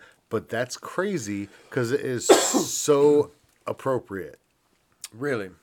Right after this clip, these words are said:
Speaker 1: Yeah, that, there's no even slight
Speaker 2: Was he a
Speaker 1: nudity.
Speaker 2: bully? What was the story of Angus?
Speaker 1: Um,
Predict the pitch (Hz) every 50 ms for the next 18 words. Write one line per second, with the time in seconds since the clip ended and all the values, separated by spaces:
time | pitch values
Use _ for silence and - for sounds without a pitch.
0 | - 113 104 143 170 151 104 92 95 127 139 139 127 135 - 143 131 120 117 107
1 | 104 98 98 110 120 131 135 139 139 110 - 131 123 117 117 123 107 95 - -
2 | - - - 127 123 131 - 151 151 127 131 233 202 131 120 110 120 165 196 208
3 | 226 233 226 180 202 202 190 190 165 180 175 - - 170 156 143 131 120 113 110
4 | 104 98 98 87 - - _ _ _ _ _ _ _ _ _ _ _ _ _ _
5 | _ _ _ _ _ _ _ - - 156 170 175 160 160 156